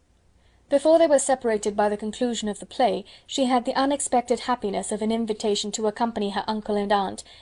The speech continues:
in a tour of pleasure which they proposed taking in the summer. "We have not determined how far it shall carry us," said Missus Gardiner,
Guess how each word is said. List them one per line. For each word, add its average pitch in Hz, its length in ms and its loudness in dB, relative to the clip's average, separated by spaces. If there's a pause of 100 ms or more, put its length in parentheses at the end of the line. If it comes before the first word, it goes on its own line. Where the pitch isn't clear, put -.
in 220 100 -2
a 220 60 -2
tour 247 300 4
of 233 180 -4
pleasure 220 340 2
which 190 160 -4
they 202 140 -4
proposed 202 480 -2
taking 202 300 -4
in 190 100 -6
the 196 140 -4
summer. 190 260 -2 (920)
"We 214 140 0
have 233 160 4
not 262 180 4
determined 214 480 4
how 196 180 4
far 185 220 4
it 175 100 0
shall 190 140 -2
carry 208 340 0
us," - 300 -6
said 196 220 -6
Missus 185 240 -10
Gardiner, 190 400 -6